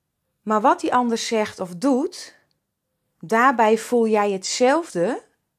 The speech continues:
Ervaar jij in jou hetzelfde gevoel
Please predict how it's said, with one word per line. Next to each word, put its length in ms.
Ervaar 540
jij 260
in 200
jou 220
hetzelfde 480
gevoel 640